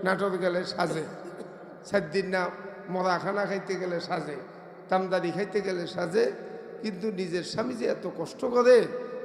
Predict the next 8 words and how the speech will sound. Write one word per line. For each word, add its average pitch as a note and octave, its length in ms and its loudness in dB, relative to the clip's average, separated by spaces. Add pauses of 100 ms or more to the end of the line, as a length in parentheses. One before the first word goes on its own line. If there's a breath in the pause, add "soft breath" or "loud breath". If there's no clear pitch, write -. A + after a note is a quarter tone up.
(100)
জীবন F#3+ 320 4
দিয়া E3 240 2
দেয়, E3 320 0 (380)
নিজের F3 240 -4
স্বামীর F#3+ 360 -4
সামনে G3+ 400 -2
সাজবুদের A3 600 -2 (200)
কথা E3+ 340 0